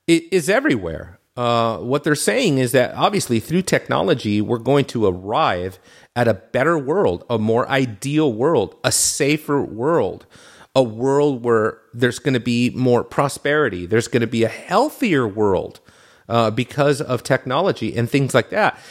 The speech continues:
And then the question becomes, like, w-, how do Christians play into this futuristic ideal and this vision for what one futurist calls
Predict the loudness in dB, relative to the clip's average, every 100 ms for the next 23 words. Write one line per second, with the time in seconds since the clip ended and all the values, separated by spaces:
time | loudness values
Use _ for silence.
0 | -20 -4 -2 0 0 0 -2 0 -4 0
1 | 2 2 0 -2 -2 0 -2 -2 0 0
2 | 0 0 -4 -4 -6 2 2 2 -2 2
3 | 2 2 0 0 2 -2 -2 -10 -10 2
4 | 2 4 0 2 0 0 -4 -2 -2 -2
5 | -2 2 2 2 -4 -14 -20 _ _ _
6 | -2 0 2 0 -4 -10 -2 0 0 0
7 | -2 0 0 0 -4 _ -20 -20 _ _
8 | 0 2 0 -2 -6 0 0 2 0 -2
9 | -4 -4 0 0 0 -2 0 2 0